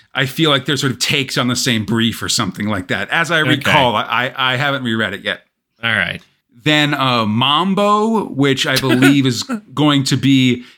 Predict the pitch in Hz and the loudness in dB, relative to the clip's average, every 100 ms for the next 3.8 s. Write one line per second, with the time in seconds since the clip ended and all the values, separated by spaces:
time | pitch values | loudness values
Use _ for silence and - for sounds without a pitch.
0 | _ 135 127 117 110 120 131 143 139 135 | _ -2 0 0 -2 0 2 4 4 0
1 | 107 139 131 135 120 147 131 127 123 104 | 0 0 2 0 -4 0 0 2 2 0
2 | 139 143 151 165 160 - 127 123 135 123 | -2 -2 -4 -2 -2 -2 -2 -2 -2 -4
3 | 117 151 160 185 - 208 233 240 | -4 -6 -6 -6 -4 -2 0 2